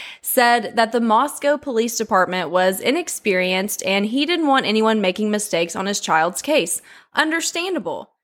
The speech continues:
He also said that they're not exactly the most tech-savvy people. So all in all, he doesn't think that the Moscow Police Department is equipped or knowledgeable enough to work this quadruple homicide, given their lack of experience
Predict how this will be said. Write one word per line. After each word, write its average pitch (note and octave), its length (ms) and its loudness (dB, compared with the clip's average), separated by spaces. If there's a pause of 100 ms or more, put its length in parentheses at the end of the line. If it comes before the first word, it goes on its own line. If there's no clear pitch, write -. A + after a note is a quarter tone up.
He C#4+ 100 -2
also E4 420 4
said C4 300 0
that B3+ 160 0
they're C4 100 2
not B3+ 200 2
exactly B3 420 0
the A#3 100 -4
most G#3 540 -2
tech-savvy F#3 800 -2
people. G#3 360 -12
So - 200 -4
all E4 280 2
in D4 120 0
all, G#3 280 4 (220)
he C#4 160 0
doesn't C#4+ 460 0
think G#3 240 -2
that G#3 120 -10
the G#3+ 60 -2
Moscow G3+ 480 0
Police C4 400 -2
Department F#3+ 540 -2
is G3 200 -4
equipped D#4 460 -2
or A3 260 0
knowledgeable A3+ 580 0
enough F3 340 -2
to G#3+ 160 -4
work G3+ 460 0 (300)
this A3 240 0
quadruple G3 540 -2
homicide, A3 640 0
given C4 220 0
their E4 120 2
lack G#3 320 2
of F#3+ 140 -6
experience A3 880 -4